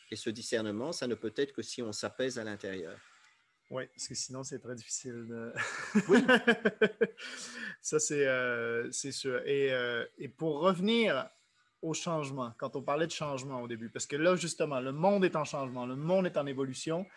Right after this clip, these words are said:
Speaker 2: tout est en train de se replacer, on vit beaucoup dans l'émotion et tout ça.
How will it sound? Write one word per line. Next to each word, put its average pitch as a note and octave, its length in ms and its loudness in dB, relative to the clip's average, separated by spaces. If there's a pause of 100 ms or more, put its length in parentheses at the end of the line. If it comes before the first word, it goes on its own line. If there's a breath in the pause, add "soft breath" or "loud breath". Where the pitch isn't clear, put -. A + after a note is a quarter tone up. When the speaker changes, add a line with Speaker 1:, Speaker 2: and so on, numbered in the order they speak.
(360 loud breath)
Speaker 2:
tout A#3 320 0
est F3+ 80 6
en E3+ 100 6
train F3+ 160 2
de E3+ 60 -2
se - 100 0
replacer, D#3 640 6
on C3+ 140 2
vit C3+ 140 -6
beaucoup D3 240 -8
dans E3 140 2
l'émotion C#3 460 -2
et D3+ 60 -2
tout B2 100 -18
ça. G3 300 6